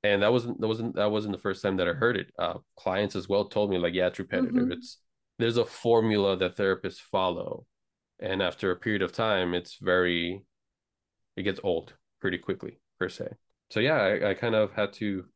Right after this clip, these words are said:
Speaker 1: figure out a way to, like, "Okay, well, what can I do based on what I learned, and how can I
Speaker 2: Mm-hmm.
Speaker 1: apply it to coaching?" And yeah, that's where we are here <laughs>
Speaker 2: Yeah.
Speaker 1: at the moment.
Speaker 2: I love this conversation because it shows exactly how,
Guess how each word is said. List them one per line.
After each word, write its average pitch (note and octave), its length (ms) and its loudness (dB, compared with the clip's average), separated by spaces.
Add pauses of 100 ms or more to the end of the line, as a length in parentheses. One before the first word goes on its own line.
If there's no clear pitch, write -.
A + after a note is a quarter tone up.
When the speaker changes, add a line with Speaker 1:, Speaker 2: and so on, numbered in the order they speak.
Speaker 1:
figure G2+ 260 2
out F#2+ 100 2
a F#2 40 2
way F#2 240 2
to, F2+ 240 -4
like, F2 200 -4
"Okay, G2+ 240 -2
well, F#2 420 0 (480)
what F#2+ 160 0
can A2+ 140 2
I A#2 140 4
do F#2+ 480 -2 (160)
based G2 200 -2
on F#2+ 120 0
what F2+ 160 2
I G#2 220 0
learned, F2+ 460 0 (540)
and - 120 -8
how - 120 2
can A#3+ 160 4
I - 40 6
Speaker 2:
Mm-hmm. A#3+ 80 2
Speaker 1:
apply G2+ 160 2
it F2 100 -2
to F2+ 120 -6
coaching?" - 600 -4 (340)
And F2+ 120 0
yeah, A2 100 -2 (160)
that's F2+ 180 -2
where G2 100 0
we F#2 120 0
are F2+ 240 0
here F2+ 280 -4 (320)
<laughs> - 140 -8 (460)
Speaker 2:
Yeah. B3 220 0
Speaker 1:
at B3 60 -2
the A#3 60 0
moment. - 480 -2 (840)
Speaker 2:
I A#3 100 2
love C4 240 8
this C#4 140 2
conversation A#3 680 2
because A3+ 340 0
it A3 120 -4
shows A#3+ 300 2
exactly A#3 600 0
how, G#3 420 0